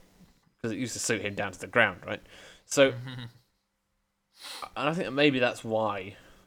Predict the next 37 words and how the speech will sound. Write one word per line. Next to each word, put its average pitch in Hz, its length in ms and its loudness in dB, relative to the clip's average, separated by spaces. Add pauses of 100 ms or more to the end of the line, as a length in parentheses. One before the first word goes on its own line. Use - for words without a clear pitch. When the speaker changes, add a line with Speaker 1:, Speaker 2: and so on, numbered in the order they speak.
(680)
Speaker 1:
Labour 104 400 -4 (360)
isn't 127 380 4
in 98 80 -6
a - 20 -12
position 98 400 -12
to - 100 -12
just - 220 -10
get 104 160 2
an 101 60 -6
outright 98 320 -8
majority. - 540 -10 (800)
I 123 60 -6
mean, 113 80 -2
I'd 113 80 -2
Speaker 2:
Yeah. 135 60 0
Speaker 1:
love 147 140 10
it - 80 4
if 110 120 -4
they 107 100 -2
did, 104 220 0
but 98 120 -6
I 104 60 0
really 107 320 -2
don't 104 240 2
think 92 160 -14
it's - 120 -16
gonna 101 200 -10
happen. 92 260 -14
I 92 80 -12
don't 101 180 -4
think 101 120 -10
it's 92 120 -10
Speaker 2:
No. 107 60 -4
Speaker 1:
even 101 160 -8
on 95 100 -10
the 101 60 -12
cards - 440 -8